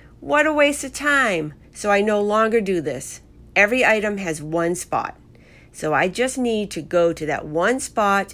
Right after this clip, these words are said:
and look really good. If it's not there, I know I've run out and there's no other place to check. Full transparency, I give myself a pass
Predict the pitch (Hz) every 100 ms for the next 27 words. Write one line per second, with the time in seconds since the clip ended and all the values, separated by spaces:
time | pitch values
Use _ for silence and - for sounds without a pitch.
0 | - 160 160 156 147 151 175 180 185 165
1 | 123 107 - - 170 185 180 175 180 196
2 | 190 226 247 262 262 - - 208 196 185
3 | 180 180 - 170 165 165 160 147 143 -
4 | - 170 165 160 170 175 185 202 202 175
5 | 170 165 151 - - - - - - -
6 | - - - - - - - 180 196 240
7 | 262 - 240 190 170 - 170 165 165 -
8 | - - 175 170 185 175 170 - 170 -
9 | - - 151 - -